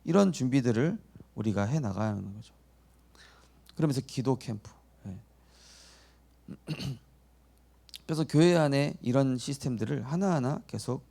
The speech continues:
우리가 기도하면서 만들어 가야 되겠죠. 그래서 결론 부분에 성전 건축은 참된 교회 축복을 세계화하는 것입니다.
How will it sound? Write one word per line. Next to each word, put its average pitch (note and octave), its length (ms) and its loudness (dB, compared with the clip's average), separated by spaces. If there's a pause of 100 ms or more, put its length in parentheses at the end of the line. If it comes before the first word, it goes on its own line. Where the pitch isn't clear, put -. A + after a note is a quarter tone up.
(400)
우리가 G#2+ 140 -8
기도하면서 A2 640 -2
만들어 G2+ 320 -8
가야 G2 140 -6
되겠죠. G#2+ 400 -14 (1120)
그래서 C3 220 -2
결론 D#3 240 6
부분에 B2+ 320 2
성전 F#3+ 560 -2 (180)
건축은 B2+ 560 -4 (460)
참된 F3 480 -2
교회 B2 260 0
축복을 B2+ 680 -2
세계화하는 A2+ 600 -2
것입니다. G#2+ 560 -8